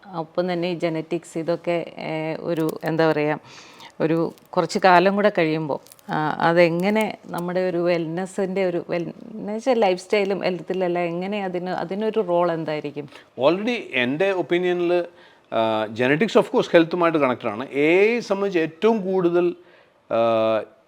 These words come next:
Speaker 2: ഇൻ്റർവെൻഷൻസ് അല്ലെങ്കിൽ ഒരു പോസിറ്റീവ് ഇൻ്റർവെൻഷൻ ഉണ്ടാക്കാൻ പോകുന്ന ഹെൽത്ത് ടെക്കിനകത്ത് തന്നെ, ഹെൽത്ത് കെയർ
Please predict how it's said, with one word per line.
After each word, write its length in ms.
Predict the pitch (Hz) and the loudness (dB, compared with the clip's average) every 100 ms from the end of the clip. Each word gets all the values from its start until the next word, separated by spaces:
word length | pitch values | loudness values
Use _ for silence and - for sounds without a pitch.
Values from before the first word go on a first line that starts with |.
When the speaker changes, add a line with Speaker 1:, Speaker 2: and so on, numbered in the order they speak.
| - | -6
Speaker 2:
ഇൻ്റർവെൻഷൻസ് 760 | 143 151 165 160 151 147 127 | 0 4 4 4 0 -4 -2
അല്ലെങ്കിൽ 280 | 127 131 139 | -2 0 -2
ഒരു 100 | 139 | 0
പോസിറ്റീവ് 460 | 139 135 - 165 165 | 2 0 0 -2 -2
ഇൻ്റർവെൻഷൻ 460 | 143 143 143 135 147 | -2 -4 -4 -6 -6
ഉണ്ടാക്കാൻ 420 | 123 127 135 131 | -2 -2 -2 -4
പോകുന്ന 280 | 131 135 120 | -6 -6 -4
ഹെൽത്ത് 200 | 123 117 | -6 -4
ടെക്കിനകത്ത് 380 | 123 120 120 110 | -6 -4 -6 -6
തന്നെ, 160 | 104 95 | -6 -4
ഹെൽത്ത് 320 | 110 120 147 139 | -4 -6 -4 0
കെയർ 180 | 127 | 0